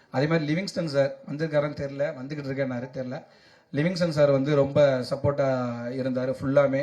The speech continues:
ஏன்னா வேற மாதிரி மீசாங்கிற ஒரு கேரக்டர் பண்ணியிருந்தாரு.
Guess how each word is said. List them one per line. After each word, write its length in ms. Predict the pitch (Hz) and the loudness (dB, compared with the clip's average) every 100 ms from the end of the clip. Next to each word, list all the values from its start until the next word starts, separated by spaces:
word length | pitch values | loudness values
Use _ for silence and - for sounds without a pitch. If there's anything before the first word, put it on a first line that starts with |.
| - | -4
ஏன்னா 180 | 135 131 | -2 2
வேற 220 | 135 143 | 4 4
மாதிரி 360 | 143 139 135 160 | 4 0 0 -2
மீசாங்கிற 400 | 165 156 147 139 | -2 -2 0 0
ஒரு 180 | 131 | 0
கேரக்டர் 360 | 127 147 143 139 | 4 2 2 -2
பண்ணியிருந்தாரு. 520 | 131 127 123 120 123 | -4 -2 -2 0 -2